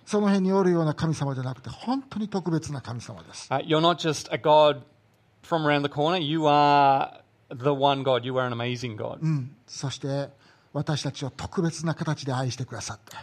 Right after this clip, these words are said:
Speaker 2: And you love us in a special way.
Speaker 1: そして、私たちを子供としてくださって。
Speaker 2: And you've made us your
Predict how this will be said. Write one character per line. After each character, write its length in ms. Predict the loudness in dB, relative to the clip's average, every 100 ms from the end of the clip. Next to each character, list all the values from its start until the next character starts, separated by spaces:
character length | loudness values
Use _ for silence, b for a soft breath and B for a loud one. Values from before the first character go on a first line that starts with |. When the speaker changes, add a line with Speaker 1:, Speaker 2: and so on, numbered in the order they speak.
| -4
Speaker 2:
And 280 | -4 -4
you 240 | -4 -4 -4
love 360 | 2 4 6
us 280 | 4 2 -4
in 160 | -6 -4
a 140 | -2
special 500 | -4 -4 -4 -4 -4
way. 280 | -2 -4 -6 -8
Speaker 1:
そ 140 | -6
し 60 | -4
て、 60 |
私 220 | -2 -2
た 100 | -4
ち 120 | -6 -10
を 40 |
子 240 | -8 -4
供 220 | -2 -2 -4
と 140 | -8
し 80 | -8
て 80 | -6
く 100 | -6
だ 80 |
さ 140 | -6 -10
っ 60 |
て。 120 | -14 -16 -18 -18 b b
Speaker 2:
And 160 | -6 -2
you've 220 | -2 -4
made 280 | 0 0 4
us 200 | 4 2
your 300 | -4 -2 -4